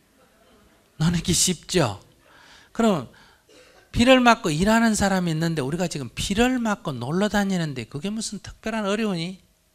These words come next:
아니잖아요. 두 번째, 노는데 뭐 비 맞아가면서 놀 일이 있겠나? 그럼 안 놀면 되잖아, 그죠? 근데 농부는 비 맞아가면서 일할 게 뭐 있겠나 하고 안 할 수가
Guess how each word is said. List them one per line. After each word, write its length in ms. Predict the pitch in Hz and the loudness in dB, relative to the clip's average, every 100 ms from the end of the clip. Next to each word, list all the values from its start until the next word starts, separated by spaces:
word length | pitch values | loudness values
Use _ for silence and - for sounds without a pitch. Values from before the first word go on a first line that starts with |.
| _ _ _ _ | _ _ _ _
아니잖아요. 760 | - - 101 120 156 170 160 117 _ _ _ _ _ _ _ _ _ _ | -18 -16 -14 -12 -10 -10 -12 -16 _ _ _ _ _ _ _ _ _ _
두 180 | - 175 | -16 -10
번째, 520 | 190 202 - 143 107 _ _ _ _ - - - _ _ _ | -6 -8 -8 -12 -14 _ _ _ _ -16 -16 -18 _ _ _
노는데 580 | 139 196 285 349 330 285 | 0 2 2 0 -2 -2
뭐 200 | 175 135 | -4 -6
비 140 | 202 | -4
맞아가면서 680 | 226 262 262 226 208 185 156 | -2 -2 -2 -4 -4 -6 -6
놀 280 | 135 147 | -8 -8
일이 160 | 170 151 | -8 -10
있겠나? 720 | 131 147 156 151 139 131 127 | -12 -12 -12 -10 -8 -8 -12
그럼 220 | 120 160 156 | -16 -18 -14
안 260 | - 123 | -12 -6
놀면 400 | 143 196 269 349 | -2 0 -2 -2
되잖아, 420 | 285 160 147 127 | -2 -2 -2 -4
그죠? 440 | 104 117 113 104 101 _ _ _ _ _ - - _ | -8 -12 -10 -12 -16 _ _ _ _ _ -20 -20 _
근데 140 | 208 | -4
농부는 640 | 190 254 330 294 247 233 196 | 0 0 0 -4 -2 -2 -4
비 140 | 220 | -4
맞아가면서 640 | 285 285 262 262 240 - | -4 -2 0 -2 -2 -4
일할 280 | 170 190 185 | -2 -2 -2
게 100 | 185 | -8
뭐 160 | 160 143 | -6 -8
있겠나 440 | 139 185 175 156 | -6 -8 -6 -6
하고 160 | 131 127 | -8 -10
안 200 | - 151 | -8 -4
할 160 | 214 | -2
수가 420 | 233 220 180 185 | -2 -4 -4 -6